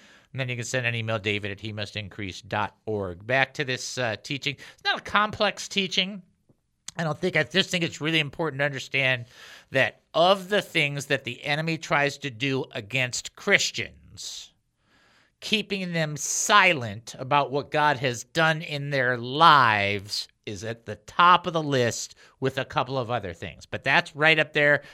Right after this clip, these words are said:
in one, two, or three spot. And the reason is because when you share what God has done in your life,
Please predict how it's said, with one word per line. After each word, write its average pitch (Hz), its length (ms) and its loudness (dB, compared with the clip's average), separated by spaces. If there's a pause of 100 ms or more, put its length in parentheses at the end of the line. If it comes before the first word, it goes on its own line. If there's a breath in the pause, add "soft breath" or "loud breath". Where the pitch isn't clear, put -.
(120)
in 120 300 -6
one, 151 240 -4
two, 139 260 -6
or 117 100 -2
three 123 380 -4
spot. - 540 -2 (260 loud breath)
And 143 160 -8
the 156 80 -4
reason 185 460 0
is 127 260 -2
because 135 440 -4
when 175 260 -2
you 220 120 -4
share 131 440 0
what 123 200 -4
God 139 240 2
has 131 140 -2
done 139 260 0
in 135 180 -6
your 131 160 -2
life, 135 440 4